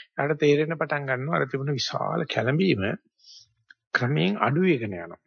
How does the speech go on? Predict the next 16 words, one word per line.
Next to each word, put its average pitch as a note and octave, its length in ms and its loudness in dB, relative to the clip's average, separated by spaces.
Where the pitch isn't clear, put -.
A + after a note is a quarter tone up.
දැන්වත් C#3 340 -2
කැළඹිලා F3 480 2
තියෙන, F3+ 200 -2
නමුත් C3 260 -2
තිබුණට F#3+ 440 0
වැඩිය E3 200 -2
කැළඹිලා B2+ 400 -2
අඩුයි. - 220 -10
අන්නේ D#3+ 320 2
විදිහට E3+ 380 0
මේ D#3+ 240 0
සාපේක්ෂව C#3+ 680 0
ඒක C3+ 220 0
වටහා C3+ 380 2
ගැනීමේදී C#3+ 640 0
මේ A2+ 280 2